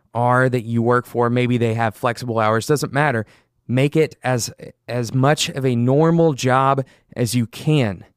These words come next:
There's a couple of really good reasons for you to do this. Number one is, uh, people will start seeing you on a regular basis in a full-time position rather than being reminded that you're an intern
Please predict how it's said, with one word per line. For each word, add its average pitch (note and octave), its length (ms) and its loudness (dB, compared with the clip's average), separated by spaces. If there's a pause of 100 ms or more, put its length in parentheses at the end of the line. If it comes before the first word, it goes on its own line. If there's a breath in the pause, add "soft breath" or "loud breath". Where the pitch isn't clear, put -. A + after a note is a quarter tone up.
(160)
There's A2+ 160 -4
a A#2+ 40 -4
couple B2 280 -2
of G#2 60 0
really A#2+ 220 2
good G#2+ 140 2
reasons G#2 400 0
for - 140 -4
you G#2+ 180 0
to G2+ 100 -2
do A2 220 0
this. G2+ 300 -2
Number A#2 200 2
one A#2 360 2
is, G#2 240 -2 (320 soft breath)
uh, G#2+ 140 -6 (120)
people C3 340 -2
will A#2 160 0
start C3 460 0
seeing C#3 500 2
you A2+ 320 2 (420 soft breath)
on B2+ 160 0
a A#2 40 0
regular A#2 400 2
basis B2+ 720 0
in B2+ 120 -2
a A2+ 40 -2
full-time C3 540 -4
position A#2 520 0
rather B2 380 0
than A#2 280 0
being C3+ 280 0
reminded A#2 600 2
that A#2 140 0
you're A2+ 140 0
an A2 100 2
intern A#2 460 2